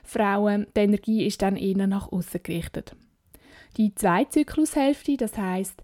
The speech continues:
ähm, die dauert circa vom Zyklustag neunzehn bis Zyklustag vier. Die, die beinhaltet dann eher den inneren Herbst und Winter. Das ist also die Zeit nach dem Eisprung bis und mit Mens.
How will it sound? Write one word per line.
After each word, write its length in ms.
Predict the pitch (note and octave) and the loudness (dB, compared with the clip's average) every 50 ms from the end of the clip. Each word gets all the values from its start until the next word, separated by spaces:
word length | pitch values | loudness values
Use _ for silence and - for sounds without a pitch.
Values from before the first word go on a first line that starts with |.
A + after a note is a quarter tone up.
| - - - - - - - _ _ | -20 -20 -20 -20 -20 -20 -20 _ _
ähm, 380 | A3 G3 F#3+ F#3+ F#3+ F#3+ F#3 | -4 -2 0 0 0 -2 -2
die 120 | - G#3+ G#3 | -2 -2 0
dauert 360 | - A3 A3 A3+ G#3+ G#3 - | 2 2 4 4 4 4 4
circa 280 | - A#3+ A#3+ - B3 G#3+ | 4 2 2 2 0 -2
vom 220 | - G#3 G#3 G#3 | 0 0 -2 0
Zyklustag 640 | - A#3+ A#3 - A#3+ A3+ - - G3+ F#3+ G3 - | 0 -2 -2 0 -2 -4 0 0 -2 -2 0 0
neunzehn 640 | A3 G#3+ A#3 B3 B3+ B3+ B3+ B3+ - - A3+ G3+ F3+ - - _ | 4 6 6 8 8 6 6 4 0 0 0 0 0 -4 -4 _
bis 380 | A3+ G#3 G3+ F#3 - - - _ | 0 0 0 0 -4 -8 -10 _
Zyklustag 600 | - A3 G#3 - - G3+ F#3 - - F3+ E3+ - | -4 -4 -4 -2 -2 -4 -4 -2 -2 -4 -4 -4
vier. 380 | - - - A3+ A3 A#3+ D4 F#4 A4 - - _ _ _ - - - - - - - - - _ | -8 -4 0 2 4 4 4 4 2 0 -6 _ _ _ -20 -20 -20 -20 -20 -20 -20 -20 -6 _
Die, 240 | - A#3+ B3 C4 B3+ | 2 4 4 4 2
die 200 | - C4 C4 C#4 | 2 2 4 4
beinhaltet 640 | C4+ B3 A#3 A#3 A#3 A3+ A3 G#3+ G#3+ - A3+ G3+ - | 4 4 2 2 2 2 2 0 0 -2 -6 -8 -6
dann 180 | - F3+ F3 - | -6 -6 -6 -2
eher 300 | - F#3+ G#3 A3+ A#3 A3+ | 0 0 2 2 2 2
den 160 | A3+ - F#3+ | 0 -2 -2
inneren 360 | - F#3 F#3+ F#3 F3+ F3 F3 | 0 0 0 0 -2 -2 -4
Herbst 600 | - - - G3 G3 A3+ - - - - - - | -6 -4 0 0 0 0 -2 -6 -10 -10 -4 2
und 180 | A#3+ A#3+ A3+ F#3+ | 4 4 6 6
Winter. 400 | F#3 F3+ F3 E3+ - - F3 F3+ F#3+ F#3 - _ _ _ _ _ _ _ _ | 4 2 2 0 -4 -6 -8 -8 -8 -12 -14 _ _ _ _ _ _ _ _
Das 160 | - G3 G3 | -2 0 2
ist 140 | G#3+ G3+ G3+ | 2 2 2
also 240 | F#3+ F#3 F3+ F#3+ F#3 | 0 0 0 -2 -6
die 280 | - - - A#3+ A#3+ - | -2 2 2 2 2 0
Zeit 140 | - - - - | -4 -12 -4 2
nach 320 | A#3 G#3+ G#3+ A3 C4 - | 4 4 6 6 4 4
dem 120 | D#4 C#4 | 4 2
Eisprung 720 | A#3+ A3 A3 A#3 A#3+ - - - - A#3 A#3 A#3 A#3 A#3 A3+ - | 4 4 4 2 2 0 -2 0 2 2 4 4 2 2 0 0
bis 300 | A#3+ A#3 A#3+ A#3 - - | 0 0 0 0 -4 -4
und 320 | - G#3+ G#3 G#3+ G3+ - | -2 0 0 0 0 0
mit 400 | F#3+ F#3+ F#3+ F#3+ - _ - - _ | 0 0 0 -2 -6 _ -20 -12 _
Mens. 580 | - F#3 F3 E3+ E3+ E3+ E3 E3+ - - - | -4 -4 -4 -4 -4 -6 -8 -10 -12 -16 -18